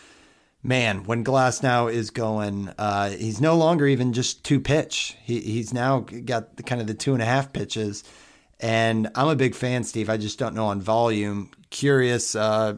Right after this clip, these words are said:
what you're seeing with Glasnow here, and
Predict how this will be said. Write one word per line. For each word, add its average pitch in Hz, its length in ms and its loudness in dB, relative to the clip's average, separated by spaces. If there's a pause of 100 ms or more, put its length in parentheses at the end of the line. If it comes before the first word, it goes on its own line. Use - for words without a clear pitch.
(160)
what 120 300 -4
you're 113 120 0
seeing 110 320 -4
with 104 160 -8
Glasnow 127 560 0
here, 120 280 2
and 110 240 0